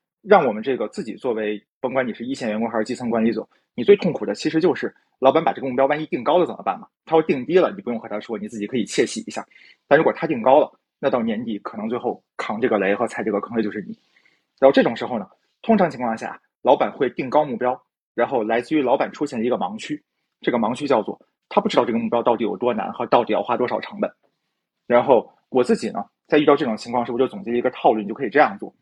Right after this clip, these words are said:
比如说，老板说今年我们要提高转化率，或者今年我们要做增长，我说原先我有一百万的日活，我要做到二百万的日活。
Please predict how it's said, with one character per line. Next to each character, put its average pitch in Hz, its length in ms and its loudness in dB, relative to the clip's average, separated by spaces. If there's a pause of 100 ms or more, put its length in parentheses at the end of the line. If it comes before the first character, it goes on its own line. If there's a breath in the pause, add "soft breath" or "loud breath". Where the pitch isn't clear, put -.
(320)
比 113 60 -4
如 110 120 0
说， 120 280 0 (180)
老 127 120 4
板 117 160 2
说 127 140 -2
今 135 140 -8
年 135 100 0
我 120 60 -2
们 110 80 -2
要 113 60 -2
提 - 140 -8
高 139 100 2
转 113 100 -2
化 127 140 0
率， 131 240 -2
或 123 80 -4
者 107 80 -4
今 127 160 -8
年 123 100 -2
我 117 60 -2
们 104 100 -4
要 107 140 2
做 - 160 -2
增 151 160 -2
长， - 160 0 (460)
我 107 100 -6
说 127 100 -4
原 117 160 0
先 131 280 -2
我 123 100 0
有 120 80 0
一 151 100 -2
百 101 140 2
万 117 100 2
的 120 80 -4
日 117 140 -2
活， 113 220 0
我 107 80 -2
要 101 80 0
做 120 100 -2
到 123 80 2
二 160 100 6
百 104 120 0
万 107 100 -2
的 110 60 -4
日 104 100 -4
活。 - 240 -6